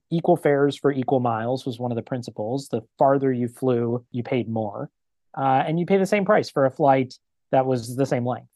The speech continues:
And so under that system, you know, we just thought about this differently, what the purpose of the system was, what its benefits and drawbacks were, and what we wanted out of it. And so I think for passengers, that's, that's a real place of how that, how that,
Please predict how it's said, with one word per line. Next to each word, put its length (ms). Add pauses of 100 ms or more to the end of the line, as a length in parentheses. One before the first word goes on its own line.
(300)
And 160
so 120
under 180
that 240
system, 640
you 80
know, 80
we 80
just 180
thought 180
about 220
this 500
differently, 460
what 160
the 80
purpose 380
of 80
the 80
system 340
was, 300
what 100
its 120
benefits 440
and 80
drawbacks 480
were, 300 (100)
and 100
what 140
we 120
wanted 460
out 280
of 100
it. 80 (500)
And 120
so 80
I 40
think 160
for 120
passengers, 640
that's, 340
that's 240
a 60
real 260
place 320
of 80
how 160
that, 240
how 140
that, 340